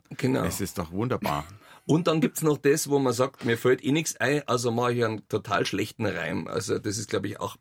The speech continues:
Speaker 1: bei, beim, äh, Maskenball der Tiere oder
Speaker 2: Die
Speaker 1: was.
Speaker 2: Wölfe, die Wölfe, die gingen als Nöhölfe.
Speaker 1: Nölfe.
Speaker 2: Hä?
Speaker 1: Und dann einmal
Speaker 2: What?
Speaker 1: kommt dann irg-, irgendwo reimt er mal bloß und so weiter und so weiter.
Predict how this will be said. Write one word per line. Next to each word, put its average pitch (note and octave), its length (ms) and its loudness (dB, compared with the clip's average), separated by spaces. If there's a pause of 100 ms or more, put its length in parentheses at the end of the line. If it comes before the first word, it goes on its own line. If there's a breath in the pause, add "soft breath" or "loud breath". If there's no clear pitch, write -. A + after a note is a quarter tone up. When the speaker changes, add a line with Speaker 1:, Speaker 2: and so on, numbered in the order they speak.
Speaker 1:
bei, G2 500 0
beim, - 500 -4
äh, - 280 -4
Maskenball - 600 -4
der G2 160 -4
Tiere C3+ 500 0
oder A#2 180 0
Speaker 2:
Die A#2 120 4
Speaker 1:
was. A2+ 80 2
Speaker 2:
Wölfe, C3 480 8
die F#2+ 180 2
Wölfe, A2+ 340 8
die F#2+ 160 -4
gingen A2+ 320 0
als F2 440 0
Nöhölfe. F2+ 680 4
Speaker 1:
Nölfe. C3+ 460 6
Speaker 2:
Hä? B2 480 6
Speaker 1:
Und B3 120 4
dann - 200 4
einmal C#3+ 400 4
Speaker 2:
What? G#2+ 100 6
Speaker 1:
kommt D3 220 4
dann C3+ 140 2
irg-, D3+ 260 2
irgendwo D3 240 2
reimt B2 320 0
er C3+ 60 2
mal A#2+ 200 2
bloß A#2+ 240 -2
und D3+ 300 -2
so A#2 180 4
weiter B2+ 640 0
und C3+ 200 -2
so A#2 240 0
weiter. G2+ 640 -2